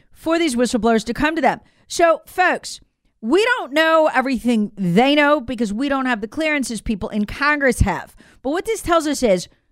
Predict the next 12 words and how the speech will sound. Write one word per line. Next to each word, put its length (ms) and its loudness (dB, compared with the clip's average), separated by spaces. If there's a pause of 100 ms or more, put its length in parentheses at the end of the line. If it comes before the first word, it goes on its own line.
Congress 800 -2 (300)
believes 840 -2
on 120 2
a 60 2
bipartisan 840 2
<laughs> 20 0
basis 520 -2 (340)
that 120 2
this 220 -2
is 160 -4
real, 340 0 (220)
real 400 0